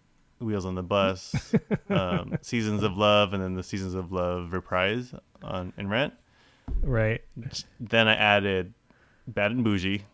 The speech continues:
Speaker 2: <laughs>
Speaker 1: When, once I found the edited version, 'cause he, he's a, I wanted to play, so then I, in the car, I'm like, "Hey, hey, Google, play, um, Bad and Bougie."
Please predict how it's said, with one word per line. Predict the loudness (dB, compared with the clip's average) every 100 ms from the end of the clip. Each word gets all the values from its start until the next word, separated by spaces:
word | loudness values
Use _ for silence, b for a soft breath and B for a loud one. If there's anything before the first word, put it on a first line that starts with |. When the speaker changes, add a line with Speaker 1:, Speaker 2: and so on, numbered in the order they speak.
| _ 2
Speaker 2:
<laughs> | 2 0 -4 -2 -2 -4 0 0 2
Speaker 1:
When, | 2 2 4
once | 6 8
I | 6
found | 8 6 6
the | 2
edited | 2 4 2
version, | 2 0 2 -2 -4
'cause | 2 4
he, | 4 0 -2
he's | -2 0
a, | 2
I | 2
wanted | 2 2
to |
play, | -2 -4
so | -4
then | -2
I, | -4 -6 -12 _ _
in | -8
the | -4
car, | 0
I'm | 0 -2
like, | -8 _
"Hey, | -20 _
hey, | -6
Google, | -2 -4 -6
play, | -8 -4 -4 -4
um, | -4 -6 -10 b b b b _
Bad | 2 2
and | 0
Bougie." | -2 -4